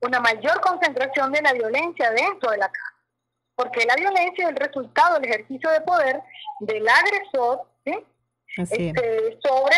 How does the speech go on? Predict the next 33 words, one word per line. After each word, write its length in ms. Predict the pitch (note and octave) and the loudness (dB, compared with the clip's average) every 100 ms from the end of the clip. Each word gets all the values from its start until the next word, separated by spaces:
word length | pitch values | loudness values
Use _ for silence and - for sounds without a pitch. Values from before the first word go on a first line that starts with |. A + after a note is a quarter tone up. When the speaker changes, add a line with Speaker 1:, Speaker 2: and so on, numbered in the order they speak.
| - | 4
Speaker 1:
eh, 260 | A#3 A#3 A3+ | 0 -2 0
las 140 | A3 | 0
diferentes 540 | A#3+ A#3 A#3 A3 A3+ D4 | 0 -2 -2 -2 -2 -4
mujeres 460 | C#4 C4+ A#3+ B3 D#4+ | -4 0 2 2 0
o 120 | A#3 | 0
las 140 | G#3 | -2
diferentes, 600 | G#3+ G#3+ G#3 G#3+ B3+ C4 - _ _ _ - | -4 -4 -4 -4 -4 -4 -10 _ _ _ -8
eh, 160 | A3 G#3+ | -2 -2
relaciones, 720 | A3+ G#3+ G#3+ C4+ D#4 E4 E4+ F4+ - - | -2 -2 -2 0 2 2 0 -2 -8 -4
eh, 80 | A3 | 0
afectivas 680 | G3+ A3+ G#3+ - D#4+ C#4 D#4 D4+ | 0 -2 -8 -8 -4 -2 -2 -2
que 100 | B3+ | -6
se 80 | A3+ | -6
tienen 320 | B3+ D4+ A#3 G3+ | -4 -4 -2 -2
en 60 | |
la 100 | F#3 | 0
casa. 320 | - - F#3+ | 0 -2 -4
Por 140 | A3+ A3+ | -4 -4
eso 120 | E4 | -4
es 60 | D4+ | -2
tan 180 | D#4+ | -2
complejo, 520 | C#4+ A3 - C#4+ G#3 G3 | -2 -6 -4 -4 -4 -6
porque 280 | - G#3+ - - - - | -8 -8 -10 -14 -10 2
hay 200 | B3+ D4+ | 2 4
relaciones 540 | C#4+ A3+ A3+ C4 C4+ | 0 0 0 -2 -2
afectivas 480 | A#3 G#3+ - G3 G3+ | -4 -6 -10 -4 -2
ahí. 100 | - - - - - | -2 -8 -20 -12 -2
Por 140 | G#3 | 0
eso 120 | G3 | 2
son 220 | F#3+ F3 | 2 0
Speaker 2:
Ujú. 60 | B3 | 0
Speaker 1:
actos 300 | G3 - G3 | 0 -2 -8
machistas. 680 | G3 F3 D4+ D#4 D#4 - | -6 -6 -6 -6 -8 -6